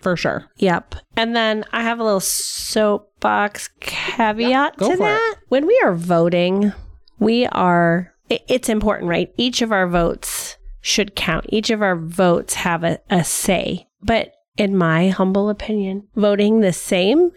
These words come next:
Speaker 2: is super important. You're not always gonna like the same candidate, but being able to sit down and discuss those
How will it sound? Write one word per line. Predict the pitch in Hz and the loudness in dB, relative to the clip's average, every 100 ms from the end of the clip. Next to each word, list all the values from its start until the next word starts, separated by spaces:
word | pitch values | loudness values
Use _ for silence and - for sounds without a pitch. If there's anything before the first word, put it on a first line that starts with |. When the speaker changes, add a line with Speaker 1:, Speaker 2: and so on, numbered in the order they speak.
| - | 0
Speaker 2:
is | 190 | 0
super | 180 - 180 - 180 | 0 0 0 0 0
important. | 160 156 - - 214 175 - - - - - | 0 0 -2 0 -2 -2 -4 -12 -12 -20 -10
You're | - 220 | -2 0
not | 214 196 | 2 2
always | 170 190 190 | 2 2 2
gonna | 190 185 | 2 2
like | 185 180 | 2 0
the | - | -2
same | 190 202 196 | 0 0 0
candidate, | - 175 170 180 208 _ | 0 0 2 2 0 _
but | 190 214 214 | -4 -2 0
being | - 196 185 | 0 0 2
able | 175 175 | 2 0
to | - | 0
sit | 170 - 190 | -2 -2 0
down | 175 165 | 0 2
and | 160 | 2
discuss | 160 - 185 190 - | 0 -2 -2 -2 -2
those | 269 254 277 294 254 - | 0 2 4 2 0 -6